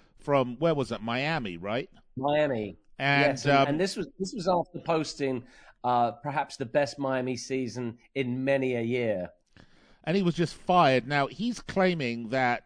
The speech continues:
Speaker 1: uh, Stephen Ross, the owner of the Miami Dolphins,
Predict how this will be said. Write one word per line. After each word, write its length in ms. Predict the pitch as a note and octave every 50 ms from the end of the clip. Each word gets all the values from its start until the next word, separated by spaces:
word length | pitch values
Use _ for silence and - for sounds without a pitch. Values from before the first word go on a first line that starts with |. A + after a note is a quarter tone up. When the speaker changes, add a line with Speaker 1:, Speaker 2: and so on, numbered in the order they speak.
| _ -
Speaker 1:
uh, 640 | C3 C3 C3 B2+ B2+ B2 A#2 A2+ A#2 A#2 A2+ A2+
Stephen 500 | - - - F#3 F#3+ F3+ D3+ D3+ B2 A#2
Ross, 420 | A#2+ C#3 C3 G#2 F#2 - - - -
the 220 | B2 A#2+ A2 G#2
owner 360 | B2+ C#3+ D3 C#3 C3 A#2 G#2 - _ _ _ _ _ _ -
of 400 | C3 B2+ B2+ B2 A#2+ A2 G2+ - - _ _ _ _ -
the 80 | A#2 A#2
Miami 580 | A#2 A#2 A#2 A#2 A#2+ B2 B2+ B2 B2 A2+ G#2 F#2+ -
Dolphins, 720 | B2 A#2 A#2+ B2 A#2+ - - F#2 D#2 D#2 E2+ E2+ -